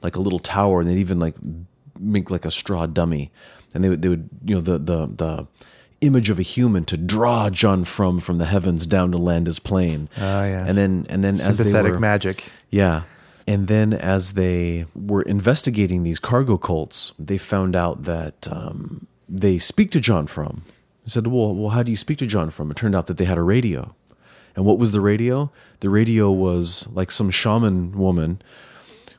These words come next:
Speaker 1: with wires and things all tied around her, and she was channeling John Frum, right? <laughs> It's,
Speaker 2: Wow.
Speaker 1: it's, it's cute. It's, it's, you know,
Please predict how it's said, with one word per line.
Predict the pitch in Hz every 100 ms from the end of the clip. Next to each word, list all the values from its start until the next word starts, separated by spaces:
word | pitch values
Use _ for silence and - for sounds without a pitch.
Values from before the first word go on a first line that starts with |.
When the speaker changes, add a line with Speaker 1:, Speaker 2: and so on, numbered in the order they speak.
| -
Speaker 1:
with | 98 -
wires | 95 95 95 95 92
and | 95
things | 95 95
all | 90
tied | - 104
around | 90 87 87 95
her, | 87
and | 85
she | 87
was | 80
channeling | - - 117 107 82 78
John | 76 64
Frum, | - - 71 - -
right? | - - - - - -
<laughs> | 127 - 131 - - - -
It's, | - 90
Speaker 2:
Wow. |
Speaker 1:
it's, | 156 -
it's | - 160
cute. | - 262 139 -
It's, | 101 -
it's, | 95 110 131
you | 139
know, | 95